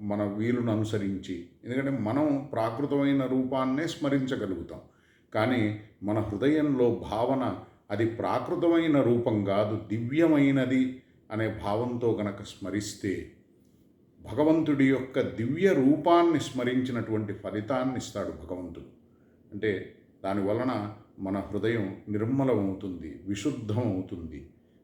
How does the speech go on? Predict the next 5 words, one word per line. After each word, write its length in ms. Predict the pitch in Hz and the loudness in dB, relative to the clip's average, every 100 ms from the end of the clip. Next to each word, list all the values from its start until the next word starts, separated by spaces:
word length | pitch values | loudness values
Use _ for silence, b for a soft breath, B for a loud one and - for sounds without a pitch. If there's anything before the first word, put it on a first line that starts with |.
| - | -20
దివ్యమవుతుంది. 1120 | 95 110 107 120 156 143 92 87 - 73 - - _ _ - B B B 123 | -6 -2 -2 4 6 6 2 -8 -12 -16 -18 -20 _ _ -20 B B B -4
ఈ 200 | 127 139 | 2 2
సాధనను 840 | - 120 131 135 127 127 98 101 - _ | 4 4 4 2 0 -2 -4 -6 -18 _
మనకు 240 | 107 110 110 | -4 -2 -2
మహర్షులు 720 | 95 95 117 - 101 95 | -4 -4 -4 -4 -4 -6